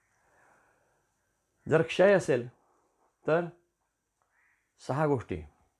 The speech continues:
एक, लांबणारा खोकला दोन आठवड्यापेक्षा जास्त. दोन, घरी क्षयरोगाच्या संपर्कात. तीन, वाढ होत नाही. बारीक आहे, वजन कमी होत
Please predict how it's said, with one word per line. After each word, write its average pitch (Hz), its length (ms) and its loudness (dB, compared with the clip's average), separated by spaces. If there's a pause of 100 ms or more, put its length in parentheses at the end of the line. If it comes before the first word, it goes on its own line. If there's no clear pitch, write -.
(160)
एक, - 200 -4 (540)
लांबणारा 139 480 0
खोकला 95 360 -8 (640)
दोन 127 200 -2
आठवड्यापेक्षा 113 480 -2
जास्त. - 340 -12 (640)
दोन, 104 300 -2 (540)
घरी 143 300 2 (720)
क्षयरोगाच्या 135 580 0
संपर्कात. 90 460 -8 (1200)
तीन, 110 220 -6 (920)
वाढ 143 320 2
होत 139 220 -2
नाही. 90 260 -12 (320)
बारीक 117 320 -4
आहे, 120 180 -4 (220)
वजन 127 380 -6
कमी 127 260 -4
होत 107 140 -6